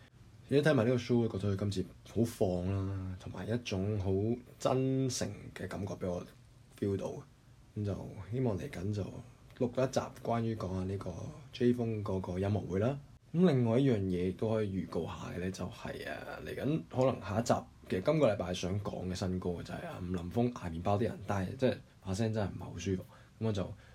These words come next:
無謂大家受罪啦，把聲聽到都，都唔想聽啦，係咪先？噉就可以留返下個禮拜講。噉其實原本諗住今個禮拜講捱麵包啲人，下個禮拜呢就有一個小主題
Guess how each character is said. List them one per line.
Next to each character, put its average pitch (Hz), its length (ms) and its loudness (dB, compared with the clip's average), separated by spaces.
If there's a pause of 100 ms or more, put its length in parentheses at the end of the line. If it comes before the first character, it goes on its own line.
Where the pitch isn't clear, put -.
(160)
無 82 200 -2
謂 82 80 -4
大 85 140 -6
家 98 160 4
受 90 220 2
罪 87 140 0
啦， 92 120 2
把 92 140 0
聲 101 200 2
聽 98 280 2
到 92 160 2
都， 98 180 2 (220)
都 117 80 0
唔 95 80 0 (100)
想 90 160 -4
聽 98 220 2
啦， 92 80 0
係 87 40 -4
咪 - 60 -6
先？ 98 200 0 (560)
噉 139 80 4
就 113 60 4
可 120 80 6
以 120 40 6
留 - 100 -2
返 107 120 0
下 101 100 2
個 90 100 0
禮 90 60 2
拜 82 180 -6
講。 82 160 -8 (200)
噉 156 120 4
其 - 0 -
實 - 200 0
原 98 280 6
本 110 140 2 (240)
諗 120 160 4
住 123 60 6
今 127 140 6
個 117 60 4
禮 101 40 4
拜 98 100 2
講 104 200 2 (160)
捱 92 200 0
麵 90 100 0
包 110 100 6
啲 117 100 4
人， 95 100 0
下 95 160 0
個 98 60 2
禮 98 100 2
拜 104 100 2
呢 120 100 6
就 113 140 0
有 92 80 2
一 107 40 2
個 98 420 0
小 - 240 -2
主 120 80 8
題 120 240 6